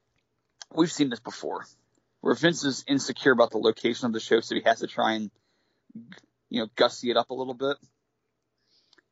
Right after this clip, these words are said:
If they were running from the, from the Garden, he won't be, he, he would not be saying, "The home of the New York Knicks and the Rangers,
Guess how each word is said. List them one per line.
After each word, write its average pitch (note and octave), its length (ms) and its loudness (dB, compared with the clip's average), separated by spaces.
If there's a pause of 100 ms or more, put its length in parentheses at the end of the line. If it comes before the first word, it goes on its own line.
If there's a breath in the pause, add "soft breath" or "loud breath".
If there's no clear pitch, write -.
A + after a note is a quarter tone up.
(640)
If E3 100 -8
they C#3+ 100 -2
were - 80 -2
running G#3 200 -6
from F3 180 -8
the, D3 120 -6 (340)
from D#3+ 160 -8
the C3+ 80 0
Garden, G2+ 540 0 (800)
he E3 100 -6
won't F3+ 140 -2
be, D#3+ 200 -6 (100)
he, E3 160 -2
he D#3 100 -6
would E3+ 160 4
not E3+ 120 2
be - 60 -8
saying, D#3 360 0
"The D#3+ 100 4
home G3+ 260 2
of F3+ 60 -4
the F3+ 80 -6
New F#3 140 -6
York F3+ 220 0
Knicks E3+ 300 -2
and F3 100 -8
the E3+ 100 2
Rangers, D3+ 600 -4